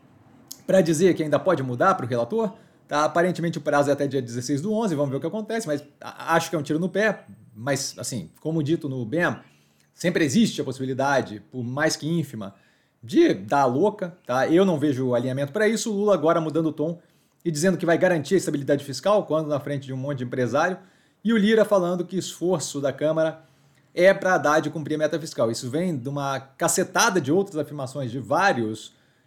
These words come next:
é, expoentes ali no, na política brasileira de ontem, que foi comentado também na abertura de mercado ontem, anteontem, uma galera, tá? O meu racional segue o mesmo, agora com o bem explicando isso no canal, tá? Um vídeo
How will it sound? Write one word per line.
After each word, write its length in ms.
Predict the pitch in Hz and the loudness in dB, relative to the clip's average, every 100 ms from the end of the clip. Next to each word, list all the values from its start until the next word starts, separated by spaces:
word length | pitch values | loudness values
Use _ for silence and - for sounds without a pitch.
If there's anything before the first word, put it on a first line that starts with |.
| _ | _
é, 100 | 127 | -2
expoentes 800 | 143 151 - 175 170 170 151 - | 0 -2 -2 0 0 0 -4 0
ali 180 | 127 131 | 0 0
no, 380 | 123 117 117 113 | -2 -4 -6 -6
na 100 | 117 | -4
política 380 | 143 143 139 | -2 -2 -2
brasileira 500 | 147 156 180 170 196 | -2 0 2 2 2
de 120 | 180 185 | 2 2
ontem, 360 | 151 196 190 - _ _ | 2 0 -4 -10 _ _
que 100 | - | -8
foi 180 | 156 175 | -2 0
comentado 400 | 175 160 151 143 | 0 0 0 0
também 180 | 143 139 | -2 -2
na 80 | 143 | -2
abertura 240 | 127 131 | -2 -4
de 60 | 123 | -6
mercado 280 | 123 151 135 | -2 0 0
ontem, 220 | 165 143 | 0 -4
anteontem, 400 | 113 127 156 113 | -6 -4 -6 -6
uma 120 | 127 | -4
galera, 400 | - 131 151 165 - _ _ | 0 2 0 -2 -16 _ _
tá? 220 | 113 127 | -2 0
O 20 | |
meu 200 | 151 214 | 4 6
racional 420 | 190 - 165 170 | 6 2 0 -2
segue 240 | - 175 165 | 0 0 0
o 40 | |
mesmo, 400 | 147 156 147 170 - _ _ | 2 0 0 -6 -12 _ _
agora 420 | 160 143 165 175 | 0 2 4 4
com 160 | 165 185 | 0 -2
o 60 | 170 | -2
bem 300 | 139 156 160 | 0 0 -2
explicando 480 | - 151 143 143 143 | -6 -8 -6 -2 -2
isso 140 | 135 | -4
no 80 | 160 | -4
canal, 280 | 156 117 107 | -4 -4 -4
tá? 120 | 113 | -6
Um 100 | 120 | -6
vídeo 380 | 110 139 135 | -4 -4 -4